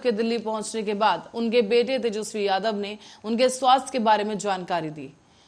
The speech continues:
बताया जा रहा है कि सीढ़ी से गिरने के कारण उनके शरीर में तीन जगह पर फ्रैक्चर हुआ है।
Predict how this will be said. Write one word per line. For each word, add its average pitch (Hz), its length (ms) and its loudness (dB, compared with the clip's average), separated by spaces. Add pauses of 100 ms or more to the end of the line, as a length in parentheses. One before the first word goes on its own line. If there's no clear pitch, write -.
(120)
बताया 254 260 6
जा 254 180 6
रहा 254 120 6
है 262 120 4
कि 240 280 -2
सीढ़ी 247 400 -2
से 262 140 0
गिरने 220 260 0
के 208 120 -2
कारण 196 400 2
उनके 214 320 -6
शरीर 226 380 -2
में 214 200 -4
तीन 202 240 -6
जगह 185 260 -4
पर 196 120 -8
फ्रैक्चर 185 420 -8
हुआ 165 180 -6
है। 127 140 -16